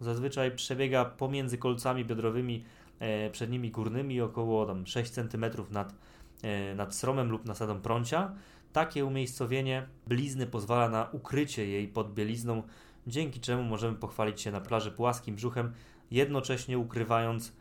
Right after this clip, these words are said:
dosłownie fakt, że wygląd ten zawdzięczamy w dużej mierze, e, przeprowadzonej operacji.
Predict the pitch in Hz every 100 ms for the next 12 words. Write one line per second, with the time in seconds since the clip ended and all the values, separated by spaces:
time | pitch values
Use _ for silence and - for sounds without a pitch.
0 | - - 113 120 120 123 120 113 110 -
1 | - - - 123 123 113 101 101 110 107
2 | 95 104 101 98 98 92 107 101 104 135
3 | 127 117 113 110 110 110 - - - 107
4 | 98 98 98 - 95 107 98 95 98 95
5 | 92 92 92 87 - -